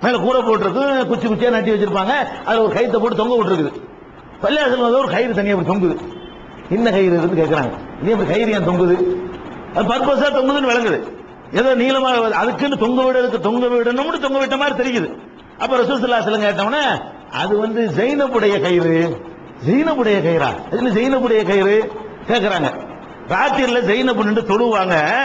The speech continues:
தொழும்போது தூக்கம் வந்து கீழே விழுந்துருவாங்க. கீழே விழுந்துராம இருக்கிறதுக்காக வேண்டி அந்த கயித்தை இடுப்புல கட்டிக்குவாங்க. தொழுவுறது, தூக்கம் வந்து விழுந்தா கயிறு தாங்கி பிடிச்சிக்கணும். தூக்கம் வந்தாலும் தொழுவுறது,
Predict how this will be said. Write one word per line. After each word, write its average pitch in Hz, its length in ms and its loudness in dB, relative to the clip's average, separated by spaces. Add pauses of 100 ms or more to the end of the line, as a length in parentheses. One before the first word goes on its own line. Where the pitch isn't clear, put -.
(560)
தொழும்போது 269 400 2
தூக்கம் 262 360 0
வந்து 226 280 2
கீழே 269 180 -2
விழுந்துருவாங்க. 196 500 0 (680)
கீழே 285 200 0
விழுந்துராம 277 540 0
இருக்கிறதுக்காக 214 480 0
வேண்டி 233 160 0
அந்த 214 100 -2
கயித்தை 233 300 0
இடுப்புல 240 260 0
கட்டிக்குவாங்க. 185 400 -2 (720)
தொழுவுறது, 254 420 0
தூக்கம் 254 220 0
வந்து 240 220 2
விழுந்தா 277 280 0
கயிறு 254 220 0
தாங்கி 220 240 0
பிடிச்சிக்கணும். 175 400 -4 (840)
தூக்கம் 254 280 0
வந்தாலும் 269 380 0
தொழுவுறது, 269 520 2